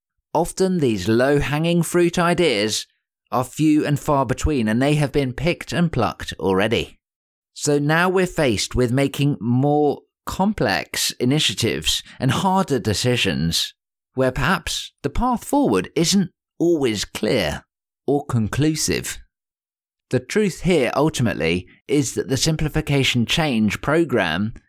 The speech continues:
has started too late. It should have had more work put in right at this moment in time. And that delay is expensive. But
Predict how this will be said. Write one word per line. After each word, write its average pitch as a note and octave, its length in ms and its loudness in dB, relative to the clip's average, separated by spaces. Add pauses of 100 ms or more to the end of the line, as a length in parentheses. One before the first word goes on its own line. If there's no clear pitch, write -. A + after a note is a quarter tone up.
(140)
has A#2 180 0
started G#2+ 500 -2
too F2+ 240 0
late. G2+ 460 -2 (420)
It C3+ 160 -2
should D#3 220 0
have D#3 100 0
had B2 220 0
more C3+ 280 2
work A#2+ 400 0
put A2+ 200 -4
in F#2 300 2 (360)
right G#2+ 380 0
at - 80 -10
this F#2 180 0
moment F#2 400 0
in F2 140 2
time. G#2+ 340 0 (480)
And A#2+ 140 0
that D3 200 -4
delay B2 480 2
is F#2+ 240 -2
expensive. F2 800 -2 (400)
But - 160 0